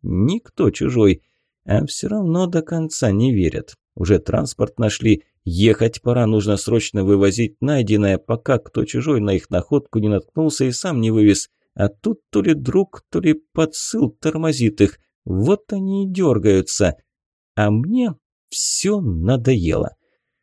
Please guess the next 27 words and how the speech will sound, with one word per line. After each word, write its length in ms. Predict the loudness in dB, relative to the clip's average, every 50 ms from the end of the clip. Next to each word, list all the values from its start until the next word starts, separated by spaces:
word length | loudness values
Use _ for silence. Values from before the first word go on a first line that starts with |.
| _ _
Самому 520 | _ -10 -6 -4 -2 -2 0 2 2 2 2
поддержка 800 | _ _ 0 0 0 0 -2 0 2 2 2 0 -2 0 2 2
не 120 | 2 2
помешала 720 | 2 2 0 2 0 0 -2 -4 -2 0 2 4 4 4
бы, 220 | 4 4 2 2 0 _
очень 320 | -2 -2 -2 -2 0 0 0
уж 220 | 0 0 -2 -2
много 440 | -2 -2 -2 -2 -4 -4 -4 -6 -6
на 120 | -4 -4
меня 240 | -4 -2 -2 -2 0
навалилось, 680 | 0 0 0 2 0 0 0 2 4 4 4 4 2 0
а 100 | 0 0 0 _ _ _
тут 220 | -4 -4 -2 -2
ещё 340 | -4 -4 -4 -6 -4 -2 0
и 80 | 0 0
их 320 | 0 0 -2 -4 -2 -2
недоверие. 840 | 0 0 2 2 0 0 2 2 2 2 4 4 4 4 4 2 _ _ _ _ _ _ _ _ -2
Но 160 | -2 -2 _
особенно 600 | _ -4 -2 -2 -2 -2 2 2 2 2 2 0
сильно 400 | -2 -2 -2 -2 0 0 0 0
меня 260 | 0 0 0 0 -2 -2
подкосило, 880 | _ -6 -6 -6 _ -2 -2 -2 -2 -2 0 0 0 0 -2 -4 -12 _ _
когда 360 | _ -2 -2 -2 2 0 0
Дашка 520 | 0 2 -2 -2 -2 -2 -6 _ -4 -4 -4
с 120 | -4 -6
дочкой 480 | -4 -2 -2 -2 -2 -6 _ -2 -2 -2
своей 360 | 0 2 2 2 2 2